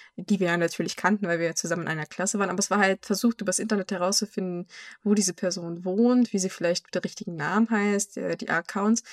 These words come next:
Und es war tatsächlich mit ein bisschen Übung gar nicht mal so schwer, mit den einfachsten Dingen Adressen herauszufinden. Zum Beispiel war da ein Bild von einem Baum und ein Mülleimer hatte ich auf,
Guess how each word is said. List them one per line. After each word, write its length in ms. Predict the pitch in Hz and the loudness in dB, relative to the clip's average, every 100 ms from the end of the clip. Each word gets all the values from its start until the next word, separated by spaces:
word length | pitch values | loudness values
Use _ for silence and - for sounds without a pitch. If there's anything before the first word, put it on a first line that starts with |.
| - - - | -16 -10 2
Und 80 | 214 | 2
es 100 | - | 4
war 100 | 233 | 2
tatsächlich 540 | 240 220 247 302 285 | 2 2 0 -2 -4
mit 100 | 240 | -2
ein 120 | 202 | 0
bisschen 280 | 220 226 220 | 2 2 2
Übung 300 | 226 254 240 | 2 2 2
gar 160 | 208 220 | 2 0
nicht 180 | 269 | 0
mal 120 | 247 233 | 0 0
so 100 | 214 | 0
schwer, 420 | - - 214 247 | 0 4 6 6
mit 200 | 233 - | 4 4
den 180 | 208 196 | 2 2
einfachsten 680 | 208 233 - 247 - - 185 | -2 -4 -2 -4 -2 -4 -4
Dingen 360 | 175 208 269 285 - - - - | 0 2 2 -2 -14 -20 -8 -6
Adressen 420 | - 311 302 214 | -2 0 2 4
herauszufinden. 720 | 190 180 185 - 202 185 185 | 4 2 2 0 -4 -6 -6
Zum 140 | 202 | -2
Beispiel 320 | 190 202 - 190 | 0 0 0 0
war 120 | 190 | 0
da 220 | 185 180 - | 0 -2 -2
ein 160 | 185 | -6
Bild 360 | 185 185 214 - | -2 2 2 0
von 240 | - 190 | -4 -2
einem 280 | 185 180 175 | -2 -4 -4
Baum 420 | 175 160 180 254 247 | 0 2 4 4 4
und 180 | 202 | 2
ein 260 | 185 170 165 | -2 -4 -4
Mülleimer 440 | 170 226 269 262 240 | -2 0 0 0 0
hatte 220 | 247 220 | 0 0
ich 160 | 226 226 | 0 0
auf, 340 | 220 - | 0 -4